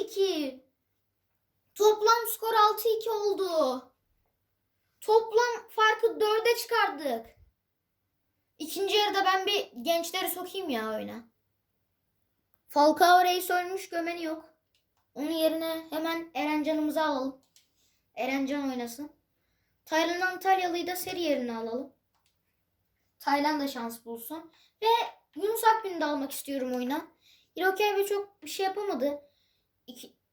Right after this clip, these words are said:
ilk yarıda. İkinci yarıda da Yunus da oynasın.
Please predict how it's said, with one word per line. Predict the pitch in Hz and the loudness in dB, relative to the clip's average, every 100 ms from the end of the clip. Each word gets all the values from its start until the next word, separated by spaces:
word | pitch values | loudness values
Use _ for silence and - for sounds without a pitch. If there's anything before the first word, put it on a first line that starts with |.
| _ | _
ilk | 254 247 - _ _ _ - | -12 -12 -14 _ _ _ -6
yarıda. | 285 277 262 381 381 - _ - | -2 0 2 2 2 -6 _ -18
İkinci | 302 392 359 | -10 -8 -6
yarıda | 359 349 - _ - 339 320 - - _ - | -4 -6 -8 _ -10 -6 -4 -6 -8 _ -20
da | 262 285 359 | -4 2 2
Yunus | 302 330 - - | 2 -2 -6 -2
da | |
oynasın. | 294 269 277 285 | 0 0 -2 -6